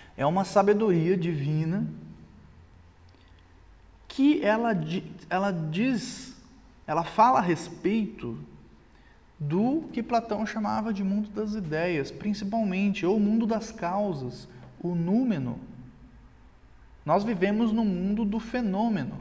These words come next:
No mundo do fenômeno, nós temos as ferramentas pra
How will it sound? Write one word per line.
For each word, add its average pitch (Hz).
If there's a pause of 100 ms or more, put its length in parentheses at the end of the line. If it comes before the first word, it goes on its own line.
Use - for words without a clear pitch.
(1500)
No 330
mundo 208
do 143
fenômeno, 143 (260)
nós 165
temos 214
as 247
ferramentas 240
pra 139